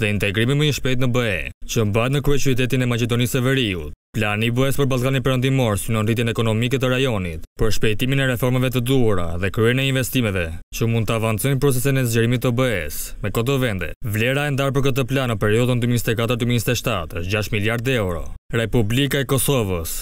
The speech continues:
sot do të dorëzoj listën e reformave të diskutuara, ndërkaq në ditët në vijim do të dorëzojmë dhe listën e projekteve indikative. Sa u përket reformave,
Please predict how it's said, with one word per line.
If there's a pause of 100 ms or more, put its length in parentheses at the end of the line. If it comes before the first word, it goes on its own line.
sot
do
të
dorëzoj
listën
e
reformave
të
diskutuara, (180)
ndërkaq
në
ditët
në
vijim
do
të
dorëzojmë
dhe
listën
e
projekteve
indikative. (320)
Sa
u
përket
reformave,